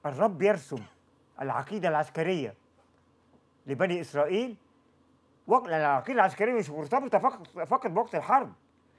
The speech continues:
بوقت السلم أيضا. هو يضع معالمها. ماذا تفعل يا شعبي المختار وقت الحرب، وماذا تفعل وقت السلم؟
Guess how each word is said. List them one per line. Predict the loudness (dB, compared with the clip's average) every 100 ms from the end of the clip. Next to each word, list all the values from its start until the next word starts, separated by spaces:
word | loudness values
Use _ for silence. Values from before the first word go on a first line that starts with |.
| _ _ _
بوقت | -2 -2 -4
السلم | -2 0 2
أيضا. | 2 2 -2 -12 _ -4
هو | 0 6
يضع | 8 10 10 10
معالمها. | 6 6 6 2 -2 -4
ماذا | 4 8 10 10 10
تفعل | 8 4 2 0 -4 _ _ _ _ _ _ _
يا | 2 4
شعبي | 8 6 6 2
المختار | 2 -2 4 6 6 2 _ _
وقت | 2 2 2 -2
الحرب، | 4 4 4 0 -18 _ -2
وماذا | 0 4 6 8 6
تفعل | 6 4 4 2 2 -4 _ _
وقت | -8 -6 -12
السلم؟ | -12 -12